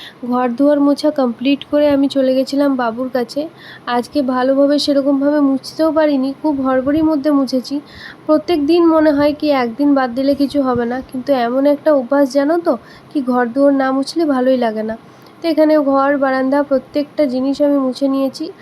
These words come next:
আর কিচেনটা আজকে সকালেই পরিষ্কার করে নিয়েছি। আর, উম, বন্ধুরা জানো তো কিচেনটা যদি রাতের বেলায় সব কিছু ধুয়ে রাখি না, তো সকালে উঠে অসুবিধা হয় না। সকালে উঠে না এত কাজ,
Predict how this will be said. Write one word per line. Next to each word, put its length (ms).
আর 180
কিচেনটা 520
আজকে 300
সকালেই 460
পরিষ্কার 440
করে 200
নিয়েছি। 380
আর, 300
উম, 260
বন্ধুরা 400
জানো 280
তো 140
কিচেনটা 540
যদি 260
রাতের 400
বেলায় 280
সব 260
কিছু 200
ধুয়ে 280
রাখি 280
না, 160
তো 140
সকালে 420
উঠে 220
অসুবিধা 520
হয় 160
না। 160
সকালে 520
উঠে 280
না 200
এত 240
কাজ, 420